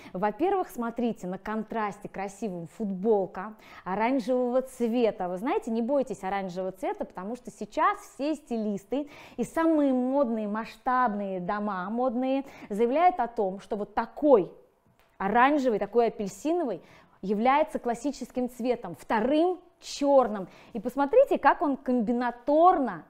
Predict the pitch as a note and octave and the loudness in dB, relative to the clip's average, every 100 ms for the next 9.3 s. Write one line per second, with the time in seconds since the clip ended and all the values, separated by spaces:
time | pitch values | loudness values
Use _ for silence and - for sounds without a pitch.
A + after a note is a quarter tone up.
0 | _ - - A#3+ C#4 C4+ - F#3 - F3+ | _ -12 -4 0 4 4 2 -6 -6 -10
1 | E3+ G#3+ E4 - A#3 A3+ G3+ G3 G3 A3+ | -4 0 2 0 -6 -6 -2 0 0 -6
2 | A3 A#3 A3+ - G#3 G3 G3+ C#4+ B3 - | -2 0 0 -6 -2 -4 -4 -12 -16 -10
3 | G#3 G3 F#3 G3+ G3+ C#4 C#4+ A3+ G3 G3 | -6 -6 -4 -2 2 0 2 -2 -2 -8
4 | - A#3 B3+ A#3 G#3 F#3+ F3+ G3+ G3 F3+ | -8 -6 -6 -6 -6 -6 -4 -4 -4 -8
5 | F3+ E3+ - F#3+ G#3 A3+ G3+ F3+ F#3 F#3+ | -10 -10 -10 -8 -4 -4 -4 -4 -6 -8
6 | G3 G#3 A#3 G3+ F#3+ - F#3+ - - - | -6 -8 -8 -14 -14 -10 -10 -12 -20 -20
7 | F3 F#3 F#3+ F#3+ - G3 E3+ E3+ - E3+ | -16 -12 -10 -10 -6 -4 -4 -8 -10 -10
8 | E3+ - G3+ A3+ G#3+ F3 E3+ G3+ F#3 - | -10 -12 -8 -6 -6 -6 -8 -8 -8 -12
9 | - - | -16 -16